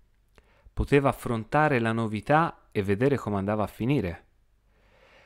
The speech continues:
ma non si è fermata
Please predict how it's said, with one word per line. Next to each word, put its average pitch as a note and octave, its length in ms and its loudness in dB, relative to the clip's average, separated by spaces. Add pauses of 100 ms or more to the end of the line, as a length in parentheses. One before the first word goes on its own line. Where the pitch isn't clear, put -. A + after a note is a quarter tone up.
(120)
ma A2+ 160 2
non A#2 220 2
si A#2+ 280 4
è D3+ 280 6
fermata A2+ 1200 0